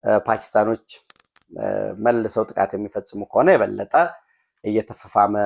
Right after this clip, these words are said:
የሚሄድ፣ የመሄድ እድሉ ከፍ ያለ ነው የሚል እምነት አለኝ። አብራችሁ ስላላችሁ፣ አብራችሁ ስለምትሆኑ እጅግ እጅግ በጣም አድርጌ አመሰግናለሁኝ።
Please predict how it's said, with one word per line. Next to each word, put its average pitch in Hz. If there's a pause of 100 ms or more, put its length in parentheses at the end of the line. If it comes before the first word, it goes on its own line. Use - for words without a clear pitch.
(140)
የሚሄድ፣ 98 (1200)
የመሄድ 131
እድሉ 101 (120)
ከፍ -
ያለ 104
ነው 101
የሚል 107
እምነት 156
አለኝ። 208 (560)
አብራችሁ 156
ስላላችሁ፣ 170 (1000)
አብራችሁ 151
ስለምትሆኑ 113
እጅግ 104
እጅግ 104
በጣም 101
አድርጌ 95
አመሰግናለሁኝ። 127